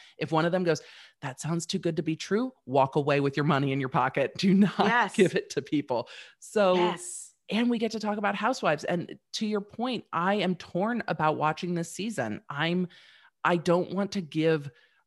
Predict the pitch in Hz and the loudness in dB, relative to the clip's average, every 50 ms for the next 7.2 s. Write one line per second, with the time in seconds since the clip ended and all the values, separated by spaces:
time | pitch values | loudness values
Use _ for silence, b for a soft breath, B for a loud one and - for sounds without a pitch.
0 | _ - 135 143 143 147 156 160 190 220 247 - - - - 185 156 151 147 139 | _ -8 -6 -4 0 2 2 2 2 2 -2 -4 -10 -6 -6 -4 -2 -2 -4 -4
1 | - - 139 135 135 143 147 160 190 254 226 196 151 127 127 127 131 160 165 165 | -4 -4 -4 -4 -4 -4 -2 -2 -2 0 0 0 0 0 -2 -2 0 0 2 4
2 | 170 165 165 170 214 262 - - 185 156 139 - - 160 170 196 202 180 165 185 | 4 6 6 6 6 4 4 2 2 2 2 2 2 2 4 4 4 2 2 0
3 | 202 202 202 - 202 180 - - - 196 185 156 190 180 156 127 - 175 175 190 | 0 0 0 0 -2 -2 0 0 0 0 2 2 0 0 0 0 2 2 4 4
4 | 190 185 180 180 180 - 170 147 151 170 175 196 202 196 165 165 165 180 - - | 4 2 2 0 0 -2 -2 0 2 2 2 4 2 2 2 2 2 2 0 -2
5 | - - 180 190 202 190 196 190 185 202 196 170 185 175 175 165 165 165 165 160 | -4 2 4 4 6 6 6 4 4 2 2 2 2 2 4 4 2 2 4 2
6 | 170 175 - - - 170 175 202 226 240 220 170 B B B B 196 - 220 220 | 2 0 -2 -6 -6 -4 0 2 2 2 2 0 B B B B 2 4 4 6
7 | - 185 - | 8 8 8